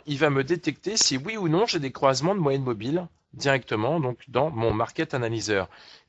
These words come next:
Qu'est-ce que je constate ? Eh bien, je vais avoir deux clients, en fait, hein, juste ici, Société Générale et Morel et Prom.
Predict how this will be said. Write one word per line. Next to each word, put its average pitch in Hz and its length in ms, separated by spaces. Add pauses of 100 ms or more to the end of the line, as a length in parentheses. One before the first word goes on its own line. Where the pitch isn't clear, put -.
Qu'est-ce - 220
que 190 100
je - 100
constate ? - 600
Eh 120 80
bien, 156 180
je - 140
vais 127 140
avoir 170 440 (640)
deux 139 600
clients, 160 420
en 190 80
fait, 165 320
hein, 160 160 (140)
juste 151 260
ici, 165 340 (140)
Société 175 480
Générale 147 540 (420)
et 123 100
Morel 208 320
et 170 60
Prom. 95 380